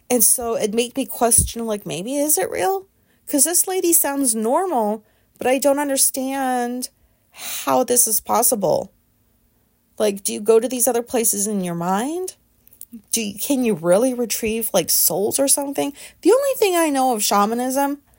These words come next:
before that book was a Xena Warrior Princess episode that they did. I don't remember. It was maybe season four.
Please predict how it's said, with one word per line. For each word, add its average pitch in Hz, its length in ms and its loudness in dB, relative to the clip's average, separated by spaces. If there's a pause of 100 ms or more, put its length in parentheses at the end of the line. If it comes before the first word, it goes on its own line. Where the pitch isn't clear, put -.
(200)
before 247 280 4
that 269 160 6
book 269 220 2 (760)
was 220 680 6
a - 60 2
Xena 247 380 2
Warrior 220 320 2
Princess 202 440 0
episode 185 400 0
that 175 100 -4
they 175 100 0
did. 160 380 -2
I 190 120 4
don't 208 160 2
remember. 185 420 -2
It 202 60 -2
was 202 120 -2
maybe 196 220 0
season 202 300 -2
four. 214 360 0